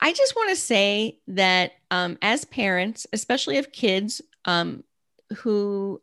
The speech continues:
are s-, viewed differently by the world, who interact differently than the world, whose brains work differently, um,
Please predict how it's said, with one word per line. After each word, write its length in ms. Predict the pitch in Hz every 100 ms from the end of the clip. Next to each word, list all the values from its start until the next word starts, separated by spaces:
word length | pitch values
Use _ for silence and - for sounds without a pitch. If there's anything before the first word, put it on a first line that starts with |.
| -
are 220 | 185 185
s-, 160 | 190 -
viewed 320 | 202 202 226 185
differently 360 | 185 - 214
by 180 | 202 190
the 60 | 190
world, 360 | 196 190 - - -
who 240 | 214 202
interact 440 | - 190 196 214
differently 460 | - 220 190 180 190
than 160 | 196 196
the 80 |
world, 340 | 180 175 185 -
whose 200 | 254 214
brains 420 | 190 175 196 247
work 220 | 240 196
differently, 580 | - 190 226 - 196 220 - - - - - _
um, 520 | 226 226 226 226 214